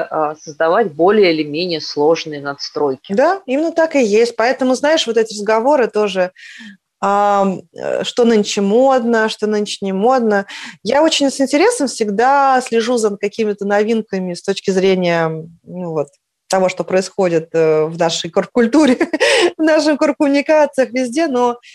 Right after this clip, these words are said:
Speaker 2: каждый раз ты примеряешь это на компанию. Оно должно либо ей подойти, либо нет. Это так же, как вот скоро, скоро с трансформацией. Эволюция или революция. Надо примерить и понять, э, резаться как бы сразу или потихонечку.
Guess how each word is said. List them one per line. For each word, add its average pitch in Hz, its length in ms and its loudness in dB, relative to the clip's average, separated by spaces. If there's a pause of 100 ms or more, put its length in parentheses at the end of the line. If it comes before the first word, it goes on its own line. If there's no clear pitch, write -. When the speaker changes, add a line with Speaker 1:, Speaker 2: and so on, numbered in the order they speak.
(140)
Speaker 2:
каждый 262 220 0
раз 285 180 2
ты 269 80 -8
примеряешь 233 460 0
это 214 100 -12
на 202 80 -8
компанию. 202 580 -2
Оно 190 140 -4
должно 202 300 0
либо 196 260 0
ей 185 180 -2
подойти, 196 520 -2
либо 220 280 -2
нет. 156 300 -8 (220)
Это 269 220 -4
так 392 180 2
же, - 100 -6
как 339 180 -4
вот 302 120 -4 (340)
скоро, 262 380 -2
скоро 269 280 0
с 240 60 -8
трансформацией. 254 880 0 (100)
Эволюция 277 420 2
или 240 80 4
революция. 233 500 2 (340)
Надо 277 220 2
примерить 277 460 2
и - 20 -6
понять, 196 520 -2
э, 175 300 2
резаться 247 480 0
как 226 140 -4
бы 233 100 -2
сразу 302 440 2
или 247 340 0
потихонечку. 160 800 -8